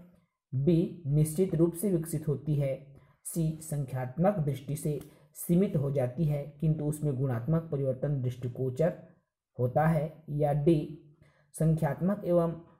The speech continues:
गुणात्मक रूप से अपरिवर्तित बनी रहती है। प्रश्न क्रमांक चौदह है,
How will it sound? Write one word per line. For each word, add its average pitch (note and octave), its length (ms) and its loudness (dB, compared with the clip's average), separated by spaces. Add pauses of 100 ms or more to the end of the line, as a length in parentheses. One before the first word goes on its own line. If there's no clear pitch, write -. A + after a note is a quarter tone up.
(120)
गुणात्मक D3+ 540 0
रूप D#3+ 200 2
से - 160 -4 (260)
अपरिवर्तित C#3 800 0
बनी B2 420 -2 (100)
रहती A#2 400 -6
है। G2 220 -10 (320)
प्रश्न F3 260 0
क्रमांक E3+ 440 0
चौदह C#3 360 4
है, D3 240 0